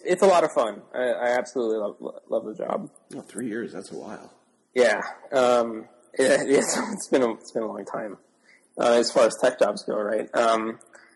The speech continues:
Speaker 1: I absolutely love it. It's been fun to see the company kind of shift and kind of realize that Basecamp is,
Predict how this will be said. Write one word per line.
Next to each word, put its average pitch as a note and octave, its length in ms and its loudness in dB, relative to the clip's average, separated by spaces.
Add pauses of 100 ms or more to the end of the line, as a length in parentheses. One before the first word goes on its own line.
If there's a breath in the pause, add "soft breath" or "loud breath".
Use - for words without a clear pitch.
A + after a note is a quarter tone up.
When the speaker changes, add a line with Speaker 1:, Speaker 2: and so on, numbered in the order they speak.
(460 soft breath)
Speaker 1:
I F#3 120 4
absolutely G3 320 6
love D#3 220 6
it. B2 80 4
It's B2+ 160 -2
been G#3+ 180 -6
fun F#3+ 240 2
to F3 60 -2
see F3 120 -6
the C#3+ 100 -6
company B2 600 -6 (400)
kind B2 180 -10
of A2 80 -12
shift - 440 -8
and A2 180 -16
kind A#2+ 180 -10
of A2 80 -8
realize A2+ 380 0
that G2+ 200 -6
Basecamp A2 420 -10
is, - 400 -12